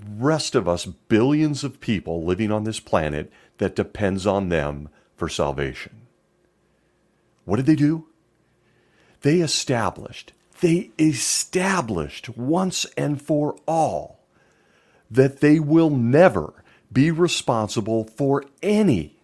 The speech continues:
or all new light that they roll out to the rest of the planet.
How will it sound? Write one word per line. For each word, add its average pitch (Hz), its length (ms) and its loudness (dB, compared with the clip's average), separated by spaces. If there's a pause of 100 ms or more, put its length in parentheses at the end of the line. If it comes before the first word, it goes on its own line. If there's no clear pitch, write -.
(600)
or 165 300 2 (160)
all 165 640 -2 (240)
new 139 460 4
light 117 540 0
that 104 240 -2
they 117 260 4
roll 113 420 2
out 80 360 -2
to 117 120 -4
the 104 120 -2
rest 87 400 -2
of 80 80 -8
the - 60 -12
planet. - 560 -4